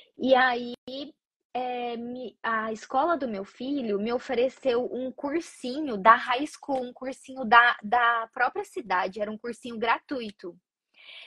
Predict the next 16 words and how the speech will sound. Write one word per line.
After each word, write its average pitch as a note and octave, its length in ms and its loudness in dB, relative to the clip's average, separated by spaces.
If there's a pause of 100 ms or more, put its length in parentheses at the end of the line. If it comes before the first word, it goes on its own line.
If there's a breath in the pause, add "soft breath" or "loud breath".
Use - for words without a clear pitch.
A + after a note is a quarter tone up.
(120)
E B3 120 2
aí, C4+ 160 4
esse C#4 180 -6
cursinho C4 400 -4
era B3+ 180 4
duas D#4 380 -6
vezes C4 280 -4
na C#4 140 -6
semana A3 760 -6
e B3 120 -4
presencial, B3+ 840 0
eram G3+ 220 0
quatro A3+ 340 -2
horas B3 320 -2
de C4 160 -14
aula. - 360 -10